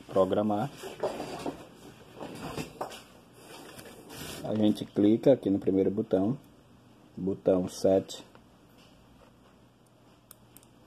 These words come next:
Começou a piscar a telinha, a gente vai no segundo botão subir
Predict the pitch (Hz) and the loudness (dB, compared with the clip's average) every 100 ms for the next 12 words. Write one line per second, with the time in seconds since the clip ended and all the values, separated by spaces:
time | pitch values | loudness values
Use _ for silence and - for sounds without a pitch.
0 | - - - 127 127 156 151 151 - 113 | -20 -20 2 4 6 4 2 2 6 6
1 | - 98 110 123 104 113 117 110 110 131 | 6 6 6 4 2 -2 0 2 4 2
2 | 175 - 113 110 110 113 135 127 110 104 | -2 -6 -4 -2 2 6 6 6 2 2
3 | 117 120 - - - - - - - - | 2 0 -2 -20 -20 -20 -20 -20 -18 4
4 | 151 120 117 139 | 4 6 6 6